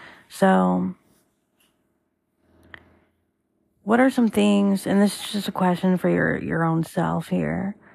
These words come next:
You can answer in Spotify if you want, or leave a voice message if you want, or you can really just reflect, which is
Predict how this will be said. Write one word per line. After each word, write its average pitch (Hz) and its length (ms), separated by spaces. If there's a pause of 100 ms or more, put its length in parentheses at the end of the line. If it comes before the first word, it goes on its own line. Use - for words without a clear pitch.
(460)
You 226 160
can 240 140
answer 208 380
in 202 120
Spotify 185 560
if 170 120
you 180 120
want, 170 580
or 175 140
leave 170 240
a 170 60
voice 170 360
message 170 480
if 170 200
you 175 100
want, 170 400 (640)
or 247 340
you 208 200
can 214 160
really 208 300
just 196 220
reflect, - 680
which 208 140
is 190 300